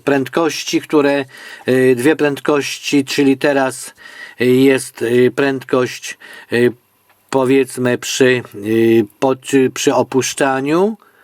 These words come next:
Y, tak, teraz będzie prędkość przy opuszczaniu, bo będzie wolniejsza, a później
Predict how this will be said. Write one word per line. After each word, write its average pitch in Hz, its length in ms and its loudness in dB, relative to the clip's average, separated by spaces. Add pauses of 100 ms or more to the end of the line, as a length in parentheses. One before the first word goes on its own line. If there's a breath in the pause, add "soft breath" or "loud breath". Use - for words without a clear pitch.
(800 soft breath)
Y, 127 280 2
tak, - 300 -6
teraz 151 280 0
będzie 135 300 0
prędkość 123 480 -2
przy - 200 -2
opuszczaniu, 113 560 -4
bo 107 120 -2
będzie 117 200 0
wolniejsza, 185 680 0
a 139 360 0
później 127 600 0